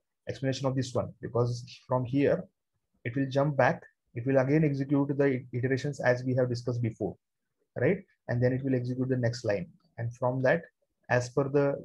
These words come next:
previous discussion, executions will happen. And finally, the array will be sorted.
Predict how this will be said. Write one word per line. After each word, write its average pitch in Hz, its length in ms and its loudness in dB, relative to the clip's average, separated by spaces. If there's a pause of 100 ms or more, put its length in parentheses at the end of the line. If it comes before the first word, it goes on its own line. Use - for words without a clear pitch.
(120)
previous 131 280 0
discussion, 139 400 -4
executions 127 500 -4
will 127 140 0
happen. 110 320 -4 (520)
And 117 220 -6
finally, 117 340 0
the 127 120 0
array 117 220 2
will 120 100 0
be 120 80 0
sorted. - 360 0